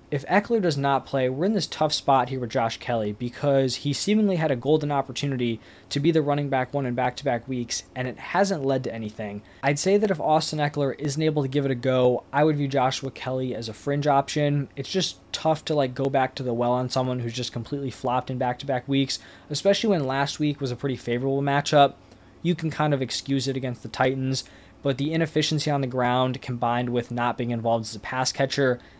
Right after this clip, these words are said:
that is definitely a tough look for Joshua Kelly. Hopefully we don't even have to worry about it and Austin Eckler plays, but you never know. Um, in the next game, we're gonna have the Patriots taking on the Cowboys. Down game for Ramondre Stevenson.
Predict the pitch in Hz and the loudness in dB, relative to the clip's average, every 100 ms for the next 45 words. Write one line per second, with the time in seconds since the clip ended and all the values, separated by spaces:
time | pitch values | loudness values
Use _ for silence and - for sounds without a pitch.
0 | - 143 139 135 135 120 127 123 - 120 | -2 2 4 4 2 -2 -2 -6 -2 -2
1 | - 120 113 123 117 117 - 117 123 120 | 0 -4 -6 -6 -2 -2 -2 -4 0 2
2 | 120 - - - - 190 180 180 165 160 | 0 -4 -20 -20 4 4 6 4 4 4
3 | 156 143 - 131 135 135 135 135 135 - | 2 0 -2 0 2 2 2 4 2 0
4 | - 123 123 120 131 120 117 110 - 156 | -8 -4 -2 -2 -4 -4 -4 -8 -2 0
5 | 151 147 - 113 110 - - 127 120 113 | 2 0 0 -2 -2 -10 -10 -4 -2 -2
6 | 113 117 117 - - - - 131 143 160 | 0 0 0 -4 -16 -20 -4 0 2 2
7 | 147 160 - - 165 165 156 151 135 135 | 2 0 -2 -2 0 2 0 -2 -2 -2
8 | 135 135 120 - 156 151 185 190 185 - | -2 -4 -8 -2 -2 -2 -2 0 -2 -8
9 | - 156 151 165 147 131 131 127 113 - | -8 -8 -4 -6 -6 -4 -2 -2 -8 -6
10 | 147 160 156 160 156 151 - - - - | 2 2 4 6 4 2 -8 -20 -8 -2
11 | 165 190 165 165 156 147 135 135 135 127 | 2 2 2 -2 -2 -2 0 0 0 -2
12 | 110 131 127 120 135 120 | -2 -4 -4 -2 -2 -4